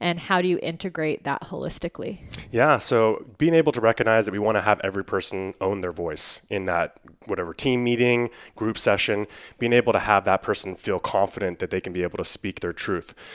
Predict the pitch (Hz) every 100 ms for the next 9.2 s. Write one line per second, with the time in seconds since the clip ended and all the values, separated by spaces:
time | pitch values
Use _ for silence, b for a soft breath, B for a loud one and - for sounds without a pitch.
0 | B B - 101 98 101 107 135 120 -
1 | 113 113 107 104 87 107 101 98 - 101
2 | 104 113 - 110 104 90 120 - - 107
3 | 98 101 98 - 92 - 104 - 90 87
4 | 82 82 92 113 165 - B B 190 156
5 | 107 95 107 131 135 - 123 101 101 -
6 | - 117 107 - 98 90 - 113 101 92
7 | - 95 98 104 101 95 95 - - 107
8 | 87 92 - 110 104 107 98 - 98 101
9 | 101